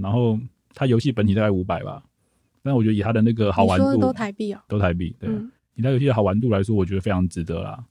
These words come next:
Speaker 2: 嗯。
Speaker 1: 对啊，它比很多，呃，就是俗，说自己三A大作，然后卖个两三千、一两千块那种游戏来说，它好太多了。
Speaker 2: <laughs>
Speaker 1: 对啊，好玩，然后又还蛮符合现在的需求啊，一场不会很久。
Speaker 2: 嗯。
Speaker 1: 四X最大的问题就是说，一场太久的时候，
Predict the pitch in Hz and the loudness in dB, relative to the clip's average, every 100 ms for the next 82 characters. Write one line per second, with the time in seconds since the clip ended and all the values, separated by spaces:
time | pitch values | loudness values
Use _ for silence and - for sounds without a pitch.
0 | _ 214 214 - _ - 87 113 - 101 | _ -12 -10 -12 _ -6 -2 -2 0 0
1 | 95 98 110 117 120 147 _ - 101 95 | 2 4 4 4 2 -4 _ -10 -6 -4
2 | 95 98 107 _ _ _ _ - 104 107 | -4 -6 -8 _ _ _ _ -6 -4 -4
3 | - 95 104 - 113 110 98 98 98 98 | -4 -4 -4 -2 0 2 0 0 0 2
4 | 101 92 98 90 92 98 90 82 85 87 | 2 0 0 0 0 0 -2 -4 -4 -2
5 | 87 98 107 82 82 90 95 92 90 85 | -2 -4 -4 -4 -4 -2 0 0 -2 -4
6 | 92 82 90 90 90 87 95 90 85 85 | -6 -6 -6 -4 -2 -2 -2 -2 -4 -6
7 | - - 262 277 247 262 98 120 131 113 | -12 -10 0 0 0 -2 -2 -2 2 4
8 | 101 98 95 104 113 139 139 123 - _ | 4 4 2 2 2 2 2 0 -8 _
9 | _ _ _ 139 170 139 127 135 127 131 | _ _ _ -2 0 2 2 4 2 2
10 | 151 135 117 117 117 90 123 95 90 101 | 2 2 2 0 0 -4 -2 -4 -2 0
11 | 90 87 80 - 123 _ _ 226 214 202 | -2 -4 -10 -12 -18 _ _ -4 -2 -4
12 | 208 196 147 127 147 147 139 120 120 123 | -6 -2 0 0 0 2 4 4 4 4
13 | 117 107 104 131 127 _ _ 147 110 95 | 4 4 2 -4 -14 _ _ -8 -6 -4
14 | 131 101 90 85 98 101 | -2 0 -2 0 0 0